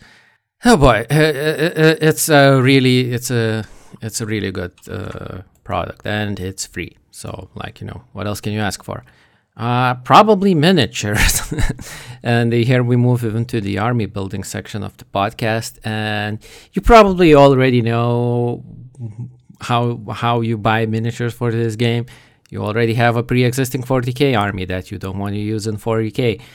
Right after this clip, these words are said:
Or you just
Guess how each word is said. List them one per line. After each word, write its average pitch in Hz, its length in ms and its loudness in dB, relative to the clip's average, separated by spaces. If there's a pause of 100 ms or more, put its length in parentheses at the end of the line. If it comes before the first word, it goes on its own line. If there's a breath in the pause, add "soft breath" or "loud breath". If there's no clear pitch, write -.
(300 loud breath)
Or 98 640 -10 (200)
you 107 460 -6 (720)
just 110 400 -4